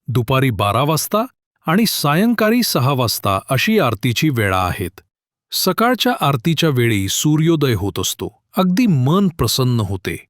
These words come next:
उगवता सूर्य पाहताना आणि नाथांचे दर्शन घेताना मनाला अगदी शांत वाटते. तुम्ही गोरक्षनाथांचे दर्शन घेतले तर ते सर्व नाथांजवळ पोहोचते एवढेच नाही,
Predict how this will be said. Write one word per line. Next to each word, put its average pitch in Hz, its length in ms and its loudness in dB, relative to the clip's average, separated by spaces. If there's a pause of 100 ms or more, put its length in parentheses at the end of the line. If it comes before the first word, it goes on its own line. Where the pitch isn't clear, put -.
(260)
उगवता 190 500 0
सूर्य 165 440 0
पाहताना 101 580 -2 (440)
आणि 196 180 2
नाथांचे 185 600 2
दर्शन 139 460 0
घेताना 113 500 0 (340)
मनाला 190 400 2
अगदी 160 360 0
शांत 139 560 0
वाटते. 90 560 -6 (540)
तुम्ही 180 220 4
गोरक्षनाथांचे 165 1000 2
दर्शन 139 420 0
घेतले 107 520 0 (340)
तर 214 100 2
ते 247 200 0
सर्व 202 400 0
नाथांजवळ 160 760 2 (140)
पोहोचते 107 680 -2
एवढेच 117 540 0
नाही, 92 320 -2